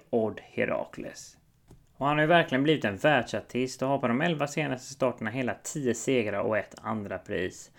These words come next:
Frågan är om någon kan stoppa stjärnan som satte norskt rekord senast, och även om vi inte lyckas hålla upp ledningen den gången så vann han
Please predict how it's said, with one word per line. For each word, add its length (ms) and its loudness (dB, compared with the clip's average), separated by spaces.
Frågan 340 4
är 120 2
om 80 0
någon 280 0
kan 200 -6
stoppa 520 -4
stjärnan 400 0
som 120 -8
satte 280 -4
norskt 420 -2
rekord 380 -2
senast, 680 -4
och 120 2
även 240 2
om 80 0
vi 40 0
inte 120 0
lyckas 360 -2
hålla 240 0
upp 160 -6
ledningen 500 0
den 180 -4
gången 340 -4
så 140 -8
vann 260 0
han 180 -8